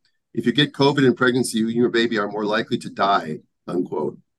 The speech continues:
It was so clearly trying to fearmonger women into choosing this new vaccine, but they discouraged the use of certain teas and herbs."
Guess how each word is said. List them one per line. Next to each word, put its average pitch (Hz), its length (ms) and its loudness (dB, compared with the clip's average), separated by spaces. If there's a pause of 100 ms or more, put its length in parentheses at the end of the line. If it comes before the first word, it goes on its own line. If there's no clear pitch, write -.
(580)
It 117 40 0
was 113 160 6
so 156 140 4
clearly 160 340 6
trying 135 320 4
to 123 80 2
fearmonger 117 580 4
women 123 240 2
into 101 160 -6
choosing 123 400 -2
this 104 180 -4
new 123 140 0
vaccine, 123 540 2
but 104 100 -6
they 110 80 -4
discouraged 117 640 0 (460)
the 120 60 0
use 131 180 2
of 113 80 0
certain 120 300 0
teas 127 360 -4
and 98 120 -2
herbs." - 500 -4